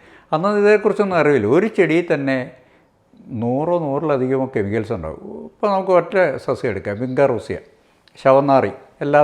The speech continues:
സെമിത്തേരി പൂ എന്നൊക്കെ വിളിക്കുന്ന സാധനം. അതിൻ്റെ അകത്ത് നിന്ന് രണ്ട്, ഏ, ആൽക്കലോയിഡ്സ് നമ്മൾ വേർതിരിച്ചെടുത്തിട്ടുണ്ട്.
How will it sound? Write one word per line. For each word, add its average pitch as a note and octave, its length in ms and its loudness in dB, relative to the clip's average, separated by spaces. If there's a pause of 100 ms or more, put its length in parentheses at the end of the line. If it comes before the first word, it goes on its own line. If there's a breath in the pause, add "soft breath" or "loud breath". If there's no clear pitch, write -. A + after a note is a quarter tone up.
സെമിത്തേരി D#3 460 2
പൂ D#3 160 0
എന്നൊക്കെ D3+ 240 -2
വിളിക്കുന്ന D3+ 340 -4 (480 loud breath)
സാധനം. G2+ 280 0 (140)
അതിൻ്റെ E3+ 220 2
അകത്ത് F#3 140 -2
നിന്ന് F3+ 200 -4
രണ്ട്, F#3 380 2 (760 loud breath)
ഏ, - 20 4 (260)
ആൽക്കലോയിഡ്സ് D3+ 500 6
നമ്മൾ C#3 160 2 (760)
വേർതിരിച്ചെടുത്തിട്ടുണ്ട്. C3 880 0